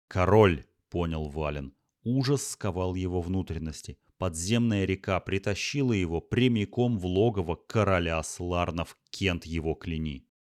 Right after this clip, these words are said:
Не раздумывая, он повернулся спиной к устью прохода, молясь всем богам, чтобы оно оказалось слишком узким для чудовищной твари, и опрометью ринулся вглубь лабиринта.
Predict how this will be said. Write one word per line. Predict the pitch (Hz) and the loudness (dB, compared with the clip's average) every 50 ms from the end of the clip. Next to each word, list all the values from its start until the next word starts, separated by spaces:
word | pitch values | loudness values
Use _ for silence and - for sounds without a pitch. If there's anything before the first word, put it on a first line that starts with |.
| _ - 110 | _ 2 6
Не | 117 135 160 160 | 8 8 8 8
раздумывая, | 165 156 135 127 127 139 135 117 98 90 82 85 80 80 | 6 6 4 4 6 8 8 8 8 8 6 6 4 2
он | - 95 95 90 | 2 0 0 2
повернулся | - 92 87 87 90 98 120 127 - - 110 | 2 2 4 4 4 4 2 2 0 0 -2
спиной | 98 - - - 101 92 95 107 127 135 131 | -2 -2 -2 0 2 4 6 6 6 6 4
к | - 107 | 2 0
устью | 104 98 - - 107 98 | 0 0 0 0 -2 0
прохода, | - 101 98 - - - 95 87 80 82 - - | 0 0 -2 0 2 2 2 2 2 0 -2 -2
молясь | 95 92 92 90 87 87 95 113 127 - - | -2 0 2 2 4 4 4 4 4 2 -2
всем | - - - 95 92 92 87 | -6 -4 0 0 2 2 4
богам, | 85 90 87 85 82 80 73 71 - | 2 2 2 2 0 -2 -4 -6 -10
чтобы | - - - 98 87 87 - - | -12 -2 0 2 2 2 0 0
оно | 95 92 87 82 85 98 123 135 - - - - | 0 0 0 2 2 2 2 2 -2 -8 -12 -6
оказалось | - 101 - 104 95 78 92 95 107 117 - - - | -4 -2 0 2 2 2 2 2 2 2 0 -2 -6
слишком | - - - 120 131 139 131 - - - 107 117 - - | -6 -4 0 2 2 4 2 2 2 2 0 0 0 0
узким | 135 123 - - - - 85 76 | 0 0 0 0 -2 -2 -2 -2
для | 71 82 | -2 -4
чудовищной | - - - 90 78 87 85 85 80 - - 85 80 | -6 -4 -4 -2 0 0 0 0 0 -2 -2 -2 -2
твари, | - - 82 85 85 80 80 78 76 - _ _ _ - | -2 0 0 2 2 2 2 0 -2 -6 _ _ _ -6
и | 113 113 - | -6 -4 0
опрометью | - 120 135 139 - 143 135 113 101 95 - 90 85 | 4 6 6 6 8 6 4 4 4 2 2 2 2
ринулся | 80 87 87 90 92 90 - - 95 | 2 2 2 2 2 0 0 0 -2
вглубь | 82 82 78 80 80 80 - - | -4 -2 -2 0 0 0 -2 -2
лабиринта. | 80 78 73 78 78 76 76 73 71 67 - - 87 | -2 -2 -2 -2 -2 -2 -2 -4 -4 -6 -6 -10 -10